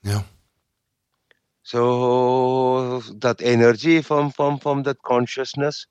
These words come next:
Speaker 2: naar unconsciousness, subcon-, subcon-, subconscious, eh, subconsciousness, unconsciousness en death,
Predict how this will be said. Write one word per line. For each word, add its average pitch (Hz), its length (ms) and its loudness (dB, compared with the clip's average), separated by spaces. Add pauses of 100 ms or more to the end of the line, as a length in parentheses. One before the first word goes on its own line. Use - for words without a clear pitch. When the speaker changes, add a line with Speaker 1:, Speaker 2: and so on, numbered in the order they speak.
(120)
Speaker 2:
naar 117 460 0
unconsciousness, 117 840 -2
subcon-, 110 520 -6
subcon-, 101 320 -4 (240)
subconscious, 107 600 -2
eh, 104 380 2 (180)
subconsciousness, 107 960 -4 (280)
unconsciousness 110 920 2 (280)
en 98 340 2 (200)
death, 104 380 2